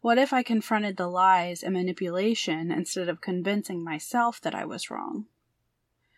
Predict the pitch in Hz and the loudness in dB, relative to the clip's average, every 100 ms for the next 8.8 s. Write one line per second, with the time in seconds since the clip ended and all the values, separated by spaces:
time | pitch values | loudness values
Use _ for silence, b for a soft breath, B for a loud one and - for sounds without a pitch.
0 | b b b b 240 240 247 240 214 202 | b b b b 4 6 6 4 2 2
1 | 208 196 - 196 185 196 202 185 160 165 | 0 -4 -2 -2 -2 -4 -4 -2 -2 -2
2 | 175 165 180 160 - - - - _ _ | -2 -4 -6 -6 -6 -10 -12 -16 _ _
3 | - - 240 233 220 208 190 196 175 156 | -12 -2 2 4 4 2 -2 -2 0 -2
4 | - 175 175 156 208 - - - _ _ | -6 -4 -2 -2 -2 -8 -12 -14 _ _
5 | b b b _ 233 285 349 311 254 156 | b b b _ 6 8 8 6 4 4
6 | - 214 190 196 190 180 196 196 180 - | 4 4 4 2 -2 -2 -4 -4 -4 -2
7 | 156 135 180 - 202 185 180 202 208 190 | -4 -4 -8 -8 0 2 2 0 -2 -2
8 | 185 - 151 - 208 226 - | -4 -6 -8 -6 -8 -8 -10